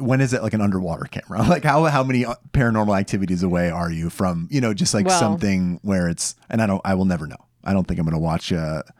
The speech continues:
Speaker 2: No.
Speaker 1: four through eight anytime soon, but I, um, anyway, super enjoyable. I think they're really fun. Also not gory. So if you haven't watched this and you don't mind that we've just spoiled the entire movie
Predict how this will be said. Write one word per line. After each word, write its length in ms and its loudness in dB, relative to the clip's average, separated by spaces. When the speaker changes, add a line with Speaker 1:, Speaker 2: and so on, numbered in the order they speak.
Speaker 2:
No. 280 -2
Speaker 1:
four 280 0
through 220 0
eight 180 2
anytime 400 2
soon, 320 -2
but 240 -2
I, 260 2
um, 520 4
anyway, 340 2
super 360 2
enjoyable. 840 2
I 60 2
think 220 0
they're 100 2
really 320 2
fun. 680 0
Also 200 -2
not 280 0
gory. 600 -2
So 200 0
if 120 -2
you 80 2
haven't 440 0
watched 440 0
this 260 -4
and 80 2
you 80 4
don't 220 2
mind 220 2
that 60 2
we've 120 2
just 160 0
spoiled 300 -4
the 80 -4
entire 520 -2
movie 520 -8